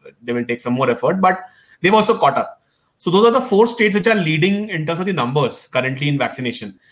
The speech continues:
Several other states, I, I, I, I really, I, I, I don't know what's going on. I mean, you know, there are several states, uh, which are really doing very, very badly. Uh, they haven't even gone to, got to,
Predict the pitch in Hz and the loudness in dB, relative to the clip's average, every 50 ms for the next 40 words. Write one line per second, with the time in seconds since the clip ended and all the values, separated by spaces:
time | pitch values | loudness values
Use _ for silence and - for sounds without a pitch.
0 | _ _ _ _ _ - - 190 202 247 302 302 269 269 269 262 254 - - 247 | _ _ _ _ _ -4 0 2 4 4 6 4 6 4 4 2 2 2 2 2
1 | 240 240 214 208 214 - 185 196 208 196 196 - - - 139 170 185 190 190 - | 2 2 2 0 2 2 2 2 2 2 -2 -6 -6 -4 0 0 2 0 0 0
2 | 170 180 170 175 196 208 240 226 208 214 - _ _ _ _ _ _ _ _ _ | 0 0 0 0 0 0 0 0 -2 -4 -12 _ _ _ _ _ _ _ _ _
3 | - - 143 - - 156 175 185 - 160 196 202 214 214 214 196 170 170 165 156 | -6 -6 -4 0 2 2 2 2 2 2 2 2 2 2 2 2 2 2 0 0
4 | 151 156 156 156 143 139 139 151 143 135 139 143 143 143 143 147 156 151 147 151 | 0 0 0 0 0 0 0 0 -2 -4 -6 -6 -4 -4 -2 -2 -2 -2 -2 -4
5 | - _ - 156 151 151 151 160 151 156 156 156 190 196 190 - - 165 165 165 | -10 _ -12 -6 -2 0 0 0 0 -2 -4 -4 -4 -4 -4 -4 -2 -2 -2 -2
6 | 156 - - - - - - 143 143 143 143 147 147 151 147 180 175 170 165 160 | -4 -6 -10 -12 -12 -10 -8 -4 -4 -4 -4 -4 -6 -6 -2 0 0 0 0 0
7 | 180 226 247 262 214 220 226 214 180 156 170 190 190 180 170 165 139 120 120 113 | -2 -2 0 0 0 0 0 0 0 0 0 0 0 -2 -2 -2 -4 -4 -6 -6
8 | 113 113 107 _ _ _ _ _ _ _ _ _ _ - 135 131 127 127 127 127 | -8 -12 -16 _ _ _ _ _ _ _ _ _ _ -8 -4 -2 0 0 0 0
9 | 147 156 156 185 190 180 180 185 180 165 151 147 147 151 160 151 151 160 - - | 0 0 0 0 -2 -2 -2 -2 -2 0 2 2 2 2 0 -4 -8 -10 -4 -2
10 | 143 143 139 - 160 156 156 156 151 143 143 | -2 -2 -2 -2 -4 -4 -2 -2 -4 -4 -8